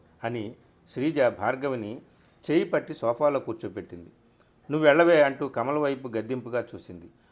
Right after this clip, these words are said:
అప్పుడే భార్గవి కూడా కమల వైపు చూసింది. కమల తలంచుకొని గబగబా బయటకు వెళ్ళిపోయింది. "అమ్మా, నిన్ను తీర్థయాత్రలకు పంపాలని ఎంతమంది ఫ్రెండ్స్తో మాట్లాడి వాళ్ళ పేరెంట్స్ని ఒప్పించి ఎంత కష్టం మీద ప్లాన్ చేశానో తెలుసా?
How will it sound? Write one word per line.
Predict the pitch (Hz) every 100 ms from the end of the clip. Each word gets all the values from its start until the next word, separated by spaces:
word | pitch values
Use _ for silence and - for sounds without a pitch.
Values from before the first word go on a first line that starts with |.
| -
అప్పుడే | 117 - 180 175
భార్గవి | 113 113 135 156 151
కూడా | 151 135 131
కమల | 113 117 123
వైపు | 120 117 - 101
చూసింది. | - 85 80 - _ _ _ _
కమల | 135 160 196
తలంచుకొని | 190 123 165 160 143 143 127
గబగబా | 110 131 117 131
బయటకు | 127 92 98 92
వెళ్ళిపోయింది. | 82 - 78 73 73 _ _ _ _ _ _ _ _ _ _ _ -
"అమ్మా, | 101 107 101 113 _ _ _ _ -
నిన్ను | 147 175
తీర్థయాత్రలకు | 170 135 160 196 185 180 170 156
పంపాలని | 147 147 147 147 147 143
ఎంతమంది | 123 120 143 131 135 165
ఫ్రెండ్స్తో | 131 127 143 - 147
మాట్లాడి | 135 135 135 131 139 143
వాళ్ళ | 135 127
పేరెంట్స్ని | 123 123 143 139 135
ఒప్పించి | 123 117 127 131 131
ఎంత | 131 117 120
కష్టం | 123 117 - 147
మీద | 139 131
ప్లాన్ | 127 120 135 139
చేశానో | 135 135 127
తెలుసా? | 127 123 175 139